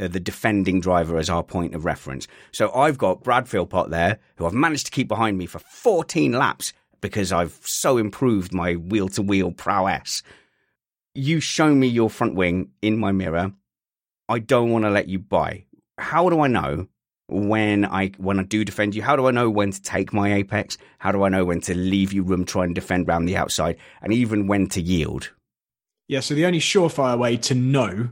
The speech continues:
Speaker 2: is to, is to actually see the other car in the mirror and be very aware of their position. There is ov-, ov-, obviously, uh, an element of judging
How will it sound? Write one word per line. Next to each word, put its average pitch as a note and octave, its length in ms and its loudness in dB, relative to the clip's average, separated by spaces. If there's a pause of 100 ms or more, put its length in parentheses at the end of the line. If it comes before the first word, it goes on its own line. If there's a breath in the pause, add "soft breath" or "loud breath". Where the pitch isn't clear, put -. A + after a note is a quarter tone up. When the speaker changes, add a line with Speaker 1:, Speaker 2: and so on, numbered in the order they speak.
(100)
Speaker 2:
is B2 280 0
to, C#3+ 140 0 (140)
is C3 140 -2
to C3+ 80 -2
actually B2 220 -4
see C#3 360 4
the B2+ 140 2
other B2 160 0
car A#2+ 260 0
in A2+ 80 -4
the A2 80 -4
mirror D3 380 4
and B2 180 -4
be B2 140 -2
very A#2+ 320 0
aware A#2 340 0
of G#2 80 -6
their A#2 140 -4
position. B2 580 -4 (340 loud breath)
There D3 220 4
is D3 100 2
ov-, D3 280 2
ov-, E3 260 -2
obviously, D3+ 460 2
uh, C3 300 2
an C#3+ 60 -4
element C#3+ 340 -2
of B2+ 220 -8
judging C#3+ 640 0